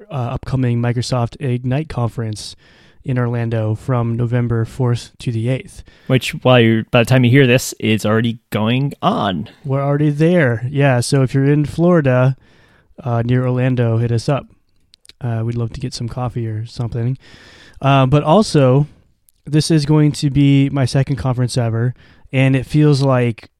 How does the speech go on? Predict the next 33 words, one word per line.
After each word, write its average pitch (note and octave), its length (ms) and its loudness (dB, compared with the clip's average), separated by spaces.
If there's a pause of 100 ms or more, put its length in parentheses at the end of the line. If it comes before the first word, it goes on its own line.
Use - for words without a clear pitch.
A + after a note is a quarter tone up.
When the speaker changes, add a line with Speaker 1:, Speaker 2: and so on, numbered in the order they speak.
(120)
Speaker 1:
opposite C#3+ 380 0
ends C3+ 180 2
of B2+ 80 2
the A#2+ 80 0
w-, A#2 300 -4
like, C3 300 -6
the B2 220 -10
world, B2 460 0
because A#2+ 540 -2 (360)
ElixirConf C#3+ 600 0
was C3+ 100 -2
pretty C3+ 240 -4
small, A#2+ 380 -4
pretty B2 240 -4
intimate. A2+ 420 -6 (160)
I B2+ 40 -6
mean, A#2+ 120 -4
it B2 80 -6
wasn't, B2+ 300 -2
like, A#2 280 -8 (720)
a A#2 40 -10
handful A#2+ 340 -4
of G#2+ 80 -8
people. A2+ 300 -4
It A#2 60 -4
was, A#2 200 -2
I B2+ 80 -6
can't A#2 200 -4
remember. A2 280 -6
It G#2 60 -4
was, G#2+ 200 -4
like, A2 160 -6
almost A2+ 280 -6